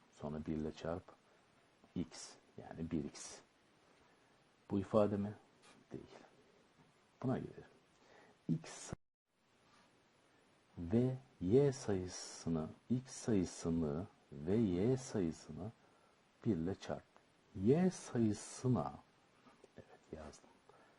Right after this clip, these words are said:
Önce x sayısını, sonra bir sayısını ekle.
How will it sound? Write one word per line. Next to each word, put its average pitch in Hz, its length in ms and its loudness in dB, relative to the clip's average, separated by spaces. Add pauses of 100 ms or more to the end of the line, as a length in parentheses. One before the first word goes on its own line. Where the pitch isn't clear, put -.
(600)
Önce 160 440 4 (120)
x 156 240 0
sayısını, 80 840 0 (580)
sonra 151 600 0
bir 139 140 2
sayısını - 540 -2
ekle. - 220 -14